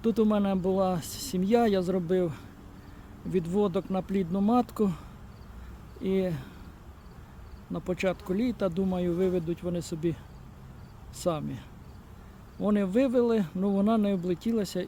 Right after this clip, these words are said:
і сім'я зайшла в трутовий стан. Що я зробив? Я їх одніс, а сюди поставив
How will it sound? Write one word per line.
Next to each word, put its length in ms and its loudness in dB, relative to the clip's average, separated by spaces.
і 180 -2
сім'я 440 2
зайшла 500 2
в 80 -16
трутовий 540 2
стан. 400 -6
Що 260 -2
я 140 2
зробив? 500 0
Я 120 2
їх 280 0
одніс, 480 4
а 100 -6
сюди 320 -4
поставив 580 -4